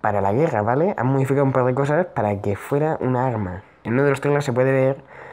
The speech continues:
u-, una escena en la que Claire está apuntando con, con un láser y es,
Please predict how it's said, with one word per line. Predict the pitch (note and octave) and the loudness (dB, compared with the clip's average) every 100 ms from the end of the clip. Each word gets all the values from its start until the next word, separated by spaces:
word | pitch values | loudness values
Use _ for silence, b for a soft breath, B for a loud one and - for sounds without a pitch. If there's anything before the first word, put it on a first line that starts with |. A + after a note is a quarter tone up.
| B B - | B B -2
u-, | A2+ - A#2+ | -2 0 2
una | B2+ | 0
escena | B2 B2+ A#2+ | 2 0 2
en | G#2+ | 0
la | G#2 | 0
que | G#2 G2+ | -2 0
Claire | A#2+ C3 C#3 - | 0 0 -2 -4
está | G#2+ - C3 A2+ | -6 -2 0 2
apuntando | G2 G#2 A2 C3 B2+ G#2+ | 2 0 0 0 2 0
con, | G#2+ G2+ G2 F#2 B B - | 0 0 0 -4 B B -12
con | - G#2+ | -4 0
un | C3 C#3+ | 2 2
láser | C#3 - B2 F#3+ - _ _ _ B B B B B B _ | 0 0 -2 -4 -10 _ _ _ B B B B B B _
y | G2 G#2 G2+ - | 0 2 2 0
es, | A#2 C3 | -2 0